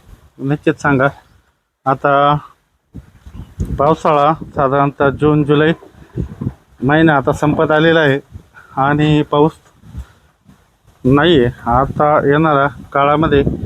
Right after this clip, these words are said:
लंपीचं पण संक्रमण वाढलं आहे, त्याकरतासुद्धा आपल्याला काळजी घ्यावं लागेल.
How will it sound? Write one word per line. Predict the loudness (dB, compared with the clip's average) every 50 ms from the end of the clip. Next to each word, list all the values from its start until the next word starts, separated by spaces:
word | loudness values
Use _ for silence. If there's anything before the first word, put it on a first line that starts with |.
| -10 -10 -10 -12 -16 -8 -4 0
लंपीचं | 0 2 0 0 0 0 0 0 0
पण | 0 2 0 0
संक्रमण | 0 -2 -2 -2 0 0 0 0 0 0 2
वाढलं | 2 2 0 0 0 0
आहे, | 0 0 0 -2 -4 -8 -12 -20 -20 -20 -20 -20 -20 -20 -20 -20 -10 -4
त्याकरतासुद्धा | -2 -2 0 0 -2 -2 -2 -4 -4 -4 -2 0 0 0
आपल्याला | 0 0 0 0 2 2 0 0
काळजी | 0 0 0 0 0 0 0
घ्यावं | 0 0 0 2 2
लागेल. | 0 0 0 0 -2